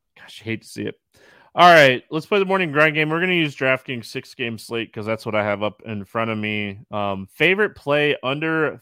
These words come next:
five K to go seven X. Who do you got?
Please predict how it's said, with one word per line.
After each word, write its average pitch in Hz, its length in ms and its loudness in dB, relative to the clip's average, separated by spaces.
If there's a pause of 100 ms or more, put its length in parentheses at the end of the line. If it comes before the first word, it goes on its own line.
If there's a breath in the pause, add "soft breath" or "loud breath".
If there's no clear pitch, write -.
five 135 480 0
K 117 340 -2
to 104 120 -8
go 113 160 -6
seven 123 400 -4
X. - 300 -8
Who 120 100 -8
do 117 60 -8
you 110 120 -6
got? 104 120 -6